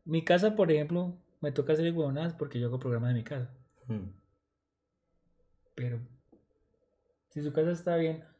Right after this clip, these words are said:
Speaker 2: ¿Tu
Speaker 1: ya
Speaker 2: casa es pesada?
Speaker 1: una habitación.
Speaker 2: Sí.
Speaker 1: Y es más, yo dejé de hacer programas así colocando los zapatos en mi casa.
Speaker 2: Hmm.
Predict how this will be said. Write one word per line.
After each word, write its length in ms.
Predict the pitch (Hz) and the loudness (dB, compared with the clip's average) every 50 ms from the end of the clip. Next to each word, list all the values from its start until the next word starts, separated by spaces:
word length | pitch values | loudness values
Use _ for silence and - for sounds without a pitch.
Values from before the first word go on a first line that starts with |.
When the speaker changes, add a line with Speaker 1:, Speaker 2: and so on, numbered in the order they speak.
| _ | _
Speaker 2:
¿Tu 100 | - 135 | 0 4
Speaker 1:
ya 100 | 156 175 | 6 8
Speaker 2:
casa 200 | 202 - 139 156 | 8 10 10 10
es 80 | 165 160 | 8 8
pesada? 540 | - 170 160 170 175 175 180 190 202 - - _ _ _ _ _ _ _ _ _ _ _ _ _ _ _ _ _ _ _ _ _ _ _ - - - - | 6 4 4 4 4 2 0 -2 -4 -8 -14 _ _ _ _ _ _ _ _ _ _ _ _ _ _ _ _ _ _ _ _ _ _ _ -20 -20 -6 -2
Speaker 1:
una 180 | 170 170 175 | 2 2 4
habitación. 640 | 175 165 165 - 143 131 139 147 147 143 143 139 - - - _ _ _ _ | 4 4 2 2 0 0 -2 -4 -6 -6 -8 -10 -12 -16 -20 _ _ _ _
Speaker 2:
Sí. 440 | - - 143 143 147 156 - - _ _ _ _ _ _ _ _ _ _ _ _ _ _ _ _ _ _ _ _ _ _ _ _ _ _ _ _ _ _ _ _ _ _ _ - | -8 -4 -2 -2 -2 -4 -8 -14 _ _ _ _ _ _ _ _ _ _ _ _ _ _ _ _ _ _ _ _ _ _ _ _ _ _ _ _ _ _ _ _ _ _ _ 0
Speaker 1:
Y 120 | 160 170 | 2 4
es 60 | 180 | 6
más, 180 | 180 185 165 143 | 6 6 6 8
yo 120 | 151 143 | 8 10
dejé 180 | 147 160 160 160 | 10 10 10 8
de 80 | 165 | 6
hacer 280 | 165 160 160 165 160 160 | 4 4 2 2 0 2
programas 440 | - 160 160 156 156 156 156 160 151 | 4 4 6 6 4 2 0 -2 -2
así 520 | 147 135 143 135 135 135 135 135 139 139 - | -2 -2 -2 -2 -2 -2 -2 -4 -6 -8 -4
colocando 400 | - - 143 139 143 135 135 143 | 0 0 2 2 2 0 -2 -2
los 100 | 147 143 | -2 -2
zapatos 300 | 151 139 135 123 127 139 | -2 -2 -2 -2 -4 -4
en 60 | 139 139 | -6 -6
mi 80 | 127 | -6
casa. 280 | - 139 131 127 127 131 131 - - - - - _ _ _ _ _ _ _ _ _ _ _ _ _ _ _ _ _ _ _ _ _ _ _ _ _ _ _ _ _ _ _ _ _ _ _ _ _ _ _ _ _ _ _ _ _ _ _ _ _ _ _ _ _ _ _ _ _ _ _ _ - | -6 -4 -4 -4 -4 -6 -6 -10 -14 -20 -20 -20 _ _ _ _ _ _ _ _ _ _ _ _ _ _ _ _ _ _ _ _ _ _ _ _ _ _ _ _ _ _ _ _ _ _ _ _ _ _ _ _ _ _ _ _ _ _ _ _ _ _ _ _ _ _ _ _ _ _ _ _ -8
Speaker 2:
Hmm. 280 | 123 110 95 90 - | -6 -6 -6 -8 -12